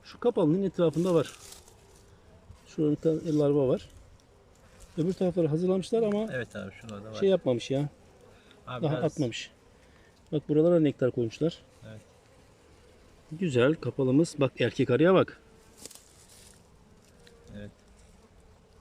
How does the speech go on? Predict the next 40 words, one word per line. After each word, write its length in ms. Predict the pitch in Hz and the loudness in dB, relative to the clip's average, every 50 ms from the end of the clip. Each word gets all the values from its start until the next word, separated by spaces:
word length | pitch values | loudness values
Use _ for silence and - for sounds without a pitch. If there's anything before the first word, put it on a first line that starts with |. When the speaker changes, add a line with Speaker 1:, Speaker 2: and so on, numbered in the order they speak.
| - - - - - - - - - - | -20 -20 -20 -20 -20 -20 -20 -20 -10 -4
Speaker 1:
Erkek, 240 | 156 151 139 127 - 147 | -4 -4 -2 -2 -2 -2
ha, 60 | 147 | -2
şu 140 | 143 - 190 | 0 2 2
erkek 300 | 175 156 - - 175 - | 2 4 4 2 2 4
arı 120 | 160 151 139 | 4 4 4
arkadaşlar. 480 | 139 - 151 147 135 - - 135 123 | 4 4 2 2 2 2 0 -2 -2
Speaker 2:
Hı 40 | 95 | -2
hı. 100 | 104 113 117 - - - - _ _ _ - - - - - _ _ - - _ - | -6 -14 -18 -18 -20 -20 -20 _ _ _ -20 -20 -20 -20 -20 _ _ -20 -14 _ -6
Speaker 1:
Başka 300 | 143 135 - - 151 147 | -6 -4 -2 0 2 2
var 140 | 156 156 143 | 4 4 4
mı? 260 | 139 147 165 170 147 - - - - - _ _ - - _ - - - | 4 4 4 2 0 -2 -10 -20 -20 -20 _ _ -20 -20 _ -10 -4 0
Yani 260 | 208 233 220 214 208 | 2 4 4 4 4
bu 80 | 254 226 | 4 4
dönemde 340 | 247 233 220 202 196 196 220 | 4 6 6 6 6 6 6
erkek 400 | - 196 196 196 - 247 - 208 | 6 4 4 4 0 2 4 4
arı 140 | 208 226 | 6 6
olabilir. 400 | 220 196 190 202 202 180 165 190 | 8 8 8 8 8 8 6 6
Şurada 220 | 190 - 170 175 170 | 4 4 4 4 4
erkek 280 | 170 147 - 190 170 | 4 4 2 2 4
arı 120 | 175 165 196 | 4 4 4
ama 140 | 233 214 180 | 4 2 4
ufak 220 | - - 175 - | 4 4 4 4
erkek. 420 | 165 143 - - 135 - - - - | 4 2 2 0 -8 -16 -16 -18 -20
Speaker 2:
Şu 380 | - - - - - - - 117 | -20 -20 -18 -18 -18 -18 -16 -8
değil 100 | 120 127 | 0 2
Speaker 1:
Bak 120 | 156 156 | 2 2
Speaker 2:
mi 40 | - | 4
Speaker 1:
şu 100 | - 196 | 4 6
da 40 | 220 | 6
Speaker 2:
abi? 80 | 214 208 | 8 8
Speaker 1:
erkek, 300 | 196 160 - 202 190 - | 6 6 4 2 4 6
bu 80 | 165 | 6
da 40 | 175 | 6
Speaker 2:
Şu 60 | 202 202 190 | 8 8 8
Speaker 1:
erkek. 300 | 175 - 185 185 185 113 | 8 8 6 6 6 4
Speaker 2:
erkek. 280 | 104 104 - - 110 - - | -2 -10 -16 -18 -14 -2 2
Speaker 1:
Evet, 240 | 151 156 175 185 180 - | 4 4 4 2 2 0
bu 120 | 165 160 170 | 2 4 6
da 80 | 196 | 6
erkek, 360 | 190 180 156 - - 175 175 | 8 6 6 6 4 4 4